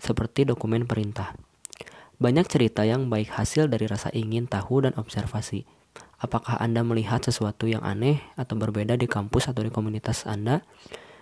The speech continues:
Jurnalis foto biasanya unggul dalam mengamati orang-orang yang, dan tempat-tempat untuk gambar yang bagus. Ide untuk foto yang baik juga mungkin ide untuk cerita yang bagus. Ada beberapa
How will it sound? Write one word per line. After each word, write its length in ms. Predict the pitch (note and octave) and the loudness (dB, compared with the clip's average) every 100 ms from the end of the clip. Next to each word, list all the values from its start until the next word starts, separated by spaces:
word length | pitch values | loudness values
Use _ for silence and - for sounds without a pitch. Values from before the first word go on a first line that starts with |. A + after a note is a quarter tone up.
| _ - | _ 0
Jurnalis 400 | C3 C3 C3 - | 2 4 2 2
foto 240 | B2+ - | 2 2
biasanya 400 | D#3 B2 B2+ C3+ | 4 2 2 0
unggul 400 | B2+ A2+ B2+ A2+ | 0 2 2 2
dalam 240 | G2+ G2+ | 0 -2
mengamati 480 | G2+ G2 G2 - A2+ | -2 -4 -6 -2 0
orang-orang 460 | A2 G#2+ G#2 B2 B2 | 0 -2 -2 0 0
yang, 160 | G#2 G2 - - | -2 -8 -12 -4
dan 160 | A#2+ C#3 | -2 -2
tempat-tempat 640 | B2+ A2 G2+ G2 B2 A#2+ | -4 -6 -4 -2 -2 -2
untuk 240 | G#2 C3 - _ A#2 | -2 -4 -6 _ -4
gambar 240 | G2+ A2+ | -2 0
yang 160 | A2 G2 | 0 -2
bagus. 320 | G2 G2 - - - - _ | -4 -4 -8 -18 -20 -20 _
Ide 240 | A#2+ A2 | 0 2
untuk 320 | C3+ A#2 A2 - | 2 2 -2 -4
foto 400 | G2+ - B2+ B2+ | -8 0 2 4
yang 240 | A2+ A2 | 2 0
baik 240 | G2+ A#2 - - - - | -2 -4 -8 -14 -14 -4
juga 400 | G#2+ G#2 B2 D#3 | -2 2 2 2
mungkin 400 | A2+ - D3 - | 0 0 0 0
ide 320 | G#2+ A#2+ - G3+ | 0 0 0 -6
untuk 320 | G#2+ B2 - | -4 -6 -6
cerita 320 | G2 F#2+ A2 | -8 -4 -2
yang 160 | G#2+ F#2+ | -2 -2
bagus. 400 | F#2 F#2+ - - _ _ _ | -4 -4 -6 -10 _ _ _
Ada 320 | C3 C3+ D#3 | 0 4 6
beberapa 560 | C#3 A#2 A2+ A2 - | 6 4 2 0 2